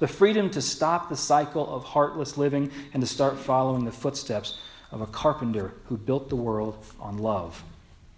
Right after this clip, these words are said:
And it would be amazing to have a table like that in our lives, in our kitchens.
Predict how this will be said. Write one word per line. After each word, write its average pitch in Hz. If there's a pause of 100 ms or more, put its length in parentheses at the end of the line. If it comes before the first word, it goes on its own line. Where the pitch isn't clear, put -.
(720)
And 190
it 214
would 185
be 170 (640)
amazing 151
to 98
have 143
a 143
table 143
like 104
that 104
in 107
our 101
lives, 95
in 107
our 101
kitchens. -